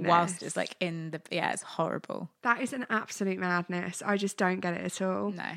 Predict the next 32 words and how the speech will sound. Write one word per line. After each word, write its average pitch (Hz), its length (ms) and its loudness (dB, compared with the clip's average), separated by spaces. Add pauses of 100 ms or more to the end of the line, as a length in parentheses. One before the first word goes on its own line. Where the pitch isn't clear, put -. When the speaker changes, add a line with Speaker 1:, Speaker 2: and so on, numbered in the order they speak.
(340)
Speaker 2:
Um, 202 460 6
but 339 160 4
yeah, 262 340 6
I, 226 80 4
w-, 233 180 2
I 247 120 4
hope 240 260 0
that 226 120 -6
they're 220 180 2
all 214 100 4
very 202 240 2
happy. 190 520 -2 (140)
And 190 360 0 (580)
Bambi's 247 360 8
different. 262 640 6
It 233 160 6
causes 240 380 4
a 233 60 4
stu-, 254 320 2 (240)
a 226 100 6
stir, 220 500 6
and 214 140 4
actually 208 480 2
maybe 208 240 6
she's 208 180 -2
got - 140 -4
a - 20 -10
collection 196 540 2
launching 196 400 2
with 196 100 2
P 208 180 6
L 247 100 12